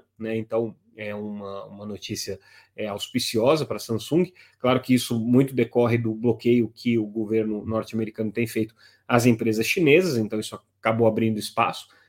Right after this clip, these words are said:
A segunda notícia é que é com o Open Run, então, é, se essa operação aqui efetivamente frutificar, né, e ganhar corpo,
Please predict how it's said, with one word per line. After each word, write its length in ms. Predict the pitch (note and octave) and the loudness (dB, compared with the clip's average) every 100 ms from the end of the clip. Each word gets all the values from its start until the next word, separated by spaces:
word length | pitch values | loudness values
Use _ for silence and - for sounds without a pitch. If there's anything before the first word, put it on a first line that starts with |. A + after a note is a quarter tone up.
| _ - | _ -6
A 60 | C#3 | -2
segunda 400 | F3 E3 F3 D#3+ | 8 10 12 10
notícia 500 | C#3+ C3+ B2 A2 A#2+ | 6 4 0 0 -2
é 20 | |
que 140 | A2+ | 0
é 60 | A#2+ | -2
com 220 | - C#3+ | 0 0
o 60 | C3+ | 2
Open 200 | C#3+ F3 | 2 4
Run, 420 | D3 G#3 D4+ F#3 | 4 2 -2 -8
então, 420 | G#2 G#2 B2 A#2+ - _ _ | -10 -4 -4 -4 -10 _ _
é, 440 | - A2 A2 G#2+ G#2 | -12 -10 -8 -10 -12
se 440 | - - B2 A#2+ | -14 -8 -4 -4
essa 480 | A2+ G#2+ - A2 G#2 G2+ A2+ | -4 -8 -10 -10 -10 -12 -14
operação 540 | B2+ G2+ A#2 A2+ B2 G#2+ | -12 -6 -4 -4 -6 -8
aqui 280 | G#2+ A2+ A2+ _ | -8 -12 -14 _
efetivamente 680 | - B2+ B2 B2 A#2 A2+ A2+ | -8 -4 -4 -2 -2 -2 -4
frutificar, 760 | - B2+ A#2+ - A#2 - G#2+ - _ _ _ | -6 -6 -6 -8 -8 -6 -8 -8 _ _ _
né, 220 | A2+ A2 A2+ | -8 -4 -2
e 60 | |
ganhar 280 | A2 A2+ A#2 | 2 2 2
corpo, 540 | A#2+ B2 A2 - A2 | 0 0 -2 -2 -12